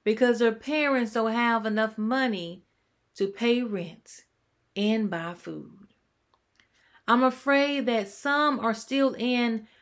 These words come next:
patriarchal, abusive relationships and institutions. I'm afraid that racism has overwhelmed the nation along with terrorist attacks,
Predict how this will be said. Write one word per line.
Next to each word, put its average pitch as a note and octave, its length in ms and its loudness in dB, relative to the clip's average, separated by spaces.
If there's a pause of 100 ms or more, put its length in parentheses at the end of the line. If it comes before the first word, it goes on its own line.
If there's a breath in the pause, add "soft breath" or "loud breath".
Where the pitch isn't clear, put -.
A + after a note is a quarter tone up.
(140 loud breath)
patriarchal, C4+ 1300 -2 (280 soft breath)
abusive A#3 840 2
relationships G#3+ 1500 -2 (400 soft breath)
and C#4+ 440 -2
institutions. A3 1300 -6 (1080)
I'm B3 200 2
afraid C#4 540 2
that A3 180 0
racism A#3 1040 -2 (440)
has A#3+ 240 0
overwhelmed C4+ 840 2
the G#3+ 100 0
nation G#3+ 880 -2 (360 soft breath)
along A#3 560 2
with F#3+ 220 -2
terrorist C4+ 520 0
attacks, - 760 -16